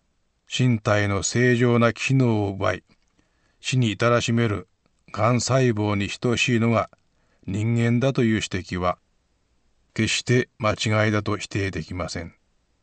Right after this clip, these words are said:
またその番組の中で、ニューヨークの動物園に、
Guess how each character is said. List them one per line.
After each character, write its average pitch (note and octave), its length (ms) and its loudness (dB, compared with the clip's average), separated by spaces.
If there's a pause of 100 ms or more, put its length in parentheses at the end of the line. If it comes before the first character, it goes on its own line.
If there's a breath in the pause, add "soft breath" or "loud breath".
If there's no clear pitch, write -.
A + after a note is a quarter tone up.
(1700)
ま B2+ 120 4
た A#2+ 140 4
そ B2 120 0
の B2+ 120 4
番 A#2+ 300 4
組 A#2+ 160 4
の A#2 100 4
中 A2 300 0
で、 G2+ 240 -4 (640)
ニ A2 100 0
ュ C3+ 180 4
ー - 20 6
ヨ C#3 220 6
ー - 40 -20
ク A2+ 100 0
の G2 160 0
動 G#2 300 0
物 G#2 260 -4
園 F2+ 220 -4
に、 G2 180 -4